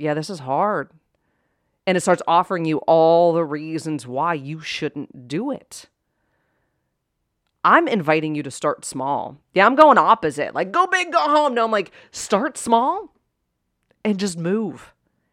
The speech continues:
That's okay too. See, we often resist starting small because there are all of these memes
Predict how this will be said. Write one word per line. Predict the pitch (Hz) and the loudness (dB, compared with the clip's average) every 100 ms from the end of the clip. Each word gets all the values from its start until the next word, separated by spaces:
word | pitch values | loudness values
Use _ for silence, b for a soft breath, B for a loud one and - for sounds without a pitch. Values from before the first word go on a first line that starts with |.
| _ _ _ | _ _ _
That's | 185 190 | -12 -6
okay | 196 190 185 | -6 -6 -8
too. | - 202 170 - _ b b b b b b b b b | -8 -8 -8 -10 _ b b b b b b b b b
See, | - 262 | -2 -2
we | 240 - | 0 -2
often | 269 349 - 302 190 | -2 -2 -4 -4 -2
resist | 160 151 123 165 117 - - - _ | -4 -4 -2 -2 -2 -6 -16 -20 _
starting | - - 160 139 143 139 | -16 -4 -2 -2 -4 -10
small | - 147 127 117 78 _ _ _ _ _ _ _ _ _ | -10 -8 -8 -10 -14 _ _ _ _ _ _ _ _ _
because | 160 185 165 | -6 -4 0
there | 170 170 | 4 6
are | |
all | - 175 175 180 | 6 6 6 4
of | - 143 | 2 -2
these | 156 139 147 | -6 -8 -8
memes | 247 269 262 262 262 254 220 | -6 -4 -4 -4 -4 -4 -8